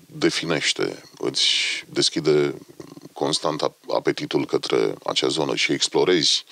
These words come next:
în mod constant acea zonă. Și, da, la nivel comportamental, um, capeți un oarecare echilibru. Atenție, asta nu este numai în zona de rock.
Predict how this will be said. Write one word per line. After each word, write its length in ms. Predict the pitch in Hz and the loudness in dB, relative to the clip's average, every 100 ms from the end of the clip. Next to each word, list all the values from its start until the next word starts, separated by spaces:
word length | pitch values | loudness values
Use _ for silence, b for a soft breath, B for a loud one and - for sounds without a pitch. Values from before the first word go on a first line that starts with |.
| B B B - | B B B -8
în 180 | 67 | -2
mod 280 | 69 69 - - | 0 0 -2 -10
constant 920 | - 71 71 - 71 65 58 - - - - | -4 -2 0 0 0 -2 -4 -6 -6 -8 -6
acea 340 | - 64 57 50 | -2 0 -2 -4
zonă. 360 | - - 65 62 | -4 -4 -4 -6
Și, 520 | - - - 78 78 73 - B B B B B B B B | -8 -6 -6 -6 -6 -8 -12 B B B B B B B B
da, 220 | - 120 - | 0 0 0
la 200 | 92 92 | 0 0
nivel 320 | 95 107 101 | 2 2 0
comportamental, 1080 | 78 71 67 - 65 65 64 65 65 60 55 - - | -2 -6 -6 -4 -6 -6 -6 -4 -4 -6 -12 -18 -14
um, 680 | 57 - - - - 57 - | -12 -12 -12 -12 -14 -16 -8
capeți 380 | 67 - - - | -4 -4 -4 -6
un 200 | 64 65 | -10 -8
oarecare 600 | 64 67 - 64 65 60 | -4 -4 -4 -4 -4 -4
echilibru. 460 | - - 76 71 64 | -8 -8 -6 -4 -2
Atenție, 380 | 57 101 98 73 | -2 0 0 2
asta 200 | - 82 | 2 0
nu 200 | 82 101 | 0 -2
este 260 | 120 - | -2 -2
numai 240 | 95 98 87 | -2 -2 0
în 60 | |
zona 240 | 82 80 76 | 0 -2 -2
de 80 | 67 | -4
rock. 240 | 50 - | -6 -10